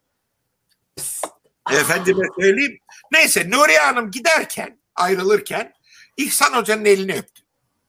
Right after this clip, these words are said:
Speaker 2: "Hocam," dedi, "hakkınızı helal edin," dedi. Hoca böyle Nuriye Hanım'ın elini tuttu. "Nuriye," dedi, "senin bana borcun kalmadı. Sen bunu gönderdin," dedi. Bana işaret etti. <laughs> "Senin," dedi, "borcun kalmadı. Sen
Speaker 1: Çok
Speaker 2: bunu
Speaker 1: güzel
Speaker 2: gönderdin."
Speaker 1: ya.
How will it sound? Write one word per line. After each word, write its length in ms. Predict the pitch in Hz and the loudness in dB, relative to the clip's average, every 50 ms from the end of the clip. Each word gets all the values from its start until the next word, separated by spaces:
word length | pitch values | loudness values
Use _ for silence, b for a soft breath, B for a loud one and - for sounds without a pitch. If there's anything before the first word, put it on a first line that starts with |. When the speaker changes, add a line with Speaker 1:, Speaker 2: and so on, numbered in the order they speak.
| _ _ _ _ _ _ _ _ _ b b b b b b b b b b | _ _ _ _ _ _ _ _ _ b b b b b b b b b b
Speaker 2:
"Hocam," 380 | - 214 208 240 214 190 185 165 | 0 2 2 2 2 0 -2 -6
dedi, 140 | 156 185 | -4 0
"hakkınızı 480 | 175 220 254 - - 208 196 196 202 220 | 2 2 2 2 2 2 2 2 2 2
helal 360 | 190 - 180 170 156 131 120 107 | 2 2 2 0 0 0 -2 -4
edin," 200 | - - - - | -8 -12 -14 -20
dedi. 200 | _ _ _ _ _ _ _ _ _ _ _ _ _ _ _ _ _ _ _ _ _ _ b b b b b b b b - | _ _ _ _ _ _ _ _ _ _ _ _ _ _ _ _ _ _ _ _ _ _ b b b b b b b b 0
Hoca 340 | 214 262 240 240 233 214 190 | 0 0 2 2 2 2 0
böyle 280 | 196 190 180 175 175 | -2 -4 -6 -6 -2
Nuriye 280 | - 226 247 247 254 247 | 0 2 2 4 4 4
Hanım'ın 280 | 233 233 226 214 220 | 4 2 2 -2 -4
elini 300 | 233 240 240 240 240 208 | -4 -4 -4 -4 -6 -8
tuttu. 480 | - - 185 _ _ - 208 220 - _ _ _ _ _ _ _ _ _ _ _ - | -8 -10 -14 _ _ -8 -8 -8 -8 _ _ _ _ _ _ _ _ _ _ _ 0
"Nuriye," 400 | 175 226 233 220 220 190 170 147 | 2 4 4 6 4 2 2 0
dedi, 220 | 156 147 151 160 | -6 -8 -6 -6
"senin 360 | - - 165 202 226 226 214 | -6 -4 -4 -6 -8 -6 -6
bana 240 | 175 170 202 196 170 | -4 -4 -4 -4 -4
borcun 360 | 156 165 160 156 - 170 156 | -2 -4 -4 -4 -6 -14 -14
kalmadı. 440 | 135 - 160 156 147 127 123 110 110 | -6 -2 -2 -2 0 -2 -4 -6 -4
Sen 280 | - - 147 160 147 135 | -4 -4 -4 -4 -4 -6
bunu 220 | 143 143 151 139 | -8 -8 -6 -4
gönderdin," 580 | 123 120 113 104 101 104 101 101 98 - - _ - | -2 -4 -4 -2 -2 -2 -4 -4 -6 -10 -20 _ -20
dedi. 220 | 98 - - 101 | -20 -20 -14 -10
Bana 200 | 113 120 123 127 | -6 -2 -2 -2
işaret 520 | 123 117 - - 104 107 104 107 104 - - | -2 -2 -4 -4 -2 -2 -2 -2 -4 -8 -10
etti. 360 | 101 - _ - 196 - - _ _ _ _ | -12 -12 _ -16 -16 -16 -16 _ _ _ _
<laughs> 220 | _ - - - - | _ -20 -20 -12 -8
"Senin," 420 | - - - - - - 175 - | -8 -6 -6 -6 -8 -8 -8 -8
dedi, 280 | - 131 - 131 - - | -8 -6 -6 -6 -6 -6
"borcun 440 | 117 - - - - - 120 117 - | -6 -8 -10 -10 -10 -12 -12 -12 -12
kalmadı. 500 | - - 170 160 117 123 113 104 110 110 | -10 -6 -4 -4 -4 -4 -8 -10 -10 -12
Sen 200 | - - 127 156 | -12 -10 -6 -4
Speaker 1:
Çok 120 | 185 190 | -4 -4
Speaker 2:
bunu 80 | 190 - | -6 -6
Speaker 1:
güzel 260 | 175 151 143 139 131 | -6 -6 -4 -4 -4
Speaker 2:
gönderdin." 160 | 123 120 120 | -6 -6 -6
Speaker 1:
ya. 340 | 120 120 120 127 147 - | -6 -8 -8 -10 -12 -14